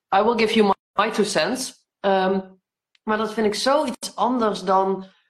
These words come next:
dan inderdaad mensen die het ook allemaal maar nodig vinden om onder iemands bericht iets te zeggen. En wat ik ook heel erg heb gemerkt, ik heb het een hele tijd geleden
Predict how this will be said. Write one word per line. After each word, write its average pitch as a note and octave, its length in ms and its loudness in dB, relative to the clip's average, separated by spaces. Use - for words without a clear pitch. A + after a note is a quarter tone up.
dan G3 200 0
inderdaad G3 340 0
mensen G3 280 -2
die F#3 80 -10
het G3 80 -2
ook F#3+ 60 -6
allemaal F#3 300 0
maar F3+ 100 -2
nodig A3 380 0
vinden F#3+ 460 -2
om F#3 420 -4
onder C4+ 380 2
iemands G3 340 0
bericht G3 400 -2
iets G#3+ 160 -6
te - 40 -14
zeggen. E3+ 200 -2
En A3+ 140 -2
wat C4+ 160 0
ik - 180 -4
ook C4+ 120 2
heel D4+ 120 2
erg A#3+ 160 -4
heb B3+ 120 -8
gemerkt, B3+ 320 -2
ik B3+ 80 -10
heb A3+ 100 0
het G3+ 80 -8
een G3+ 80 2
hele G#3 160 4
tijd G#3 140 -4
geleden F3 260 0